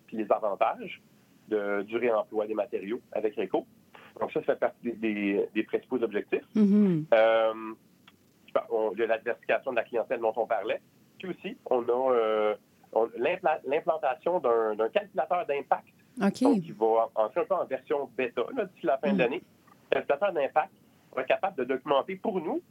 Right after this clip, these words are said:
Speaker 1: puis pour tous nos parties prenantes, nos clients, nos donateurs, quel est l'impact d'un don, quel est l'impact d'un achat en mode réemploi. Donc ça, ça va donner de la, de la traçabilité, euh,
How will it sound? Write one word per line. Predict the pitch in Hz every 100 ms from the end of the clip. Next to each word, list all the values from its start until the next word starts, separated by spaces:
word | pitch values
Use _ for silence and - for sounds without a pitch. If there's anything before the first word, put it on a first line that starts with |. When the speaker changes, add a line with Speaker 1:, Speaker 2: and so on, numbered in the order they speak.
| _ _
Speaker 1:
puis | - 254
pour | - -
tous | 320
nos | 254
parties | - 143 -
prenantes, | 127 127 156 160
nos | 131
clients, | 123 120 123 139 143
nos | 113
donateurs, | 113 104 - 123 156 - _ _ _ _ _ _
quel | - 151
est | 185
l'impact | 214 143 - 131 -
d'un | 120 107
don, | 110 127
quel | - 170
est | 233
l'impact | 185 - 143 147
d'un | 110 107
achat | 107 104 - 131 - _ _ _ - -
en | 107
mode | 110 117
réemploi. | 110 104 107 107 101 104 101 - _ _ _ -
Donc | 101 92
ça, | -
ça | 139
va |
donner | 110 110
de | 131
la, | 110 98 _ -
de | -
la | 101
traçabilité, | - 139 - 113 113 104 - 151 - _ _ _ -
euh, | 104 98 95